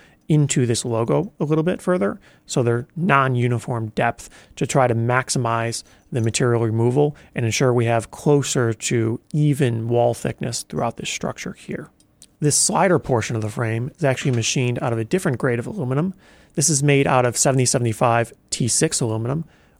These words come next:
We need that for the additional stiffness and strength to be able to achieve this design in low weight. We managed to shave around point four grams per side off with the new design. We're just making these now, so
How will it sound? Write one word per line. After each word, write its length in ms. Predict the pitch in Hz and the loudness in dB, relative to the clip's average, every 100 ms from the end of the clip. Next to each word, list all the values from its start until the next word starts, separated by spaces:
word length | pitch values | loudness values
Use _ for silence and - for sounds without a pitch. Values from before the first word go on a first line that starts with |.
| - | 0
We 100 | 127 | 2
need 160 | 127 | 4
that 240 | 123 127 - | 4 2 -2
for 180 | 131 | -4
the 140 | 113 113 | -2 0
additional 320 | 110 - 110 | -2 -4 -4
stiffness 520 | - 123 - 120 - - | -4 -4 -4 -6 -6 -6
and 260 | 180 131 | -6 -6
strength 640 | - - - 139 131 - - - - - | -8 -10 -2 0 0 -4 -12 -20 -20 -4
to 80 | |
be 80 | 139 | 0
able 160 | 120 120 | 2 2
to 60 | |
achieve 340 | 113 - 120 107 | 2 0 -2 -2
this 160 | 117 | -6
design 540 | - 113 143 175 160 156 | -4 0 2 2 0 -2
in 280 | - 110 107 | -4 -4 -4
low 140 | 104 | -4
weight. 320 | 104 107 113 _ _ - - - _ _ - | -4 -6 -8 _ _ -20 -20 -20 _ _ -2
We 140 | 135 | 2
managed 280 | 127 151 143 | 4 4 2
to 60 | 135 | 0
shave 300 | - 131 123 | 2 2 2
around 240 | 120 110 | 0 -4
point 260 | - 165 - | -4 -6 -6
four 280 | - 131 | -4 -4
grams 320 | 117 123 117 - | -2 -4 -6 -8
per 200 | - 120 | -10 -8
side 380 | - 135 127 | -4 -2 -2
off 240 | - - - | -2 -6 -12
with 120 | - | -8
the 100 | 135 | -2
new 160 | 147 190 | 0 0
design. 480 | 127 120 117 143 - - _ - | 0 0 -2 -4 -6 -18 _ -2
We're 80 | |
just 160 | 165 165 | 0 2
making 220 | 170 156 | 2 2
these 160 | 131 123 | 0 2
now, 220 | 123 131 | 0 -2
so 280 | - 139 | -4 -4